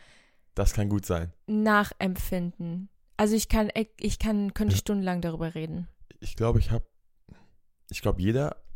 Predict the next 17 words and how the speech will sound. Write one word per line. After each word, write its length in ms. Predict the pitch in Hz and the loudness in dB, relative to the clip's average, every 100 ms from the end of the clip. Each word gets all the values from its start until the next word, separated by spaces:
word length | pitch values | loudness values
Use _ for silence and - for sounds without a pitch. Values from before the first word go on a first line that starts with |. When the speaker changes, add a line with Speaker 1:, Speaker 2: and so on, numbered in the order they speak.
| - - - | -10 -10 -6
Speaker 1:
wa-, 180 | - 104 - - | 0 0 0 -6
man 180 | - - | -6 -2
kann 140 | 117 | 0
ja 60 | 107 | 0
schon 140 | 107 | 2
mal 140 | 98 | 2
so 160 | 95 90 | 2 2
den 120 | 87 | 2
ersten 320 | 78 90 - | 2 0 -2
Fakt 320 | 85 - - - | -4 -4 -4 -4
sagen, 420 | 82 82 87 82 | -2 -2 -2 -2
jeder 400 | 85 90 85 82 | 0 2 2 2
Mensch 340 | 87 87 85 | 0 0 -2
hat 140 | 87 - | -4 -4
narzisstische 640 | 82 - 87 87 - - | -6 -6 -8 -8 -8 -8
Züge 520 | - 98 92 85 107 - _ | -6 -2 0 0 -2 -8 _
Speaker 2:
Ja. 140 | - | -20